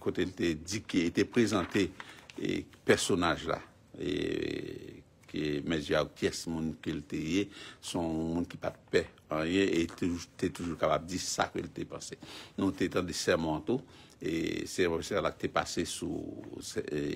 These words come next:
nan edisyon nou nan sèvis kriyòl la ke Jaken Bezè te prezante nou tou. Nou te gen matyado vin mete sou plas, men nou te gen repòtaj totalman ki te kouvri evènman fineray sa, ki te yon fineray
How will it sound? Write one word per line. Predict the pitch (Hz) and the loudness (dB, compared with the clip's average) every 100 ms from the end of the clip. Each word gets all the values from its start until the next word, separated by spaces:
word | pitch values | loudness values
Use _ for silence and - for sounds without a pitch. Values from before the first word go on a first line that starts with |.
| - - | -4 -2
nan | 80 | 0
edisyon | 78 - - 87 78 80 | 0 0 -2 0 0 0
nou | 82 90 95 - - - - | 2 0 -2 -8 -18 -18 -10
nan | 80 80 76 73 - | -4 0 0 0 0
sèvis | 80 76 - | 0 -2 -2
kriyòl | 76 76 | 0 2
la | 73 | 0
ke | - 78 - - | -2 -4 -4 -4
Jaken | - - 76 | -2 -2 -2
Bezè | 65 76 73 | -4 -2 -2
te | 98 - | -2 -4
prezante | 76 76 - 76 | -2 -2 -2 -4
nou | 76 67 | -4 -4
tou. | 90 98 85 | 2 4 4
Nou | 73 | 2
te | - 76 | -2 0
gen | 76 | 0
matyado | 76 78 76 76 | 0 0 0 0
vin | 78 78 | -4 -4
mete | - - | -6 -10
sou | - 85 | -6 0
plas, | 87 - | 0 0
men | 82 - - - - - | -6 -6 -14 -14 -14 -10
nou | 92 | -4
te | 90 | 0
gen | 92 87 - | 2 2 2
repòtaj | 90 87 85 - 82 - | 4 4 4 4 2 2
totalman | - 87 78 87 - | -2 2 4 2 -2
ki | - | -6
te | 95 | -4
kouvri | - 80 87 104 - - - - - | -4 -2 0 -2 -4 -20 -20 -8 0
evènman | 82 82 80 78 - 90 82 82 80 - - | 2 2 2 -2 0 2 2 2 0 -4 -8
fineray | - 95 85 87 76 | -2 0 4 4 2
sa, | - - - - - | -2 -6 -10 -20 -14
ki | 95 | -8
te | 82 | -4
yon | 73 | -4
fineray | - 85 80 78 | -2 0 0 0